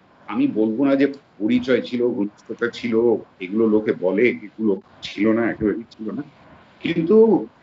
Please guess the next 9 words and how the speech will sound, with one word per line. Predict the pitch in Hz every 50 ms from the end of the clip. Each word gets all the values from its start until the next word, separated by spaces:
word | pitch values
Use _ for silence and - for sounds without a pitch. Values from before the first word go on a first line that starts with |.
| _ _ _ _ _ _ _ _ - - - - - - - - -
আমি | - 104 110 131 156 143
জানতাম | 156 156 160 151 - 170 156
অমিতাভ | 143 143 151 147 156 156 151
বচ্চন | 131 143 147 - - 156 156
কে, | - - 165 185 208 214 214 214 202
অমিতাভ | 160 151 151 147 - - 139 135 135 107
বচ্চন | 110 113 107 - - 117 117 107
জানতো | 92 101 104 95 90 87 147 -
দৃঢ় | 135 - 95 90 90 95 95 82 82 95 95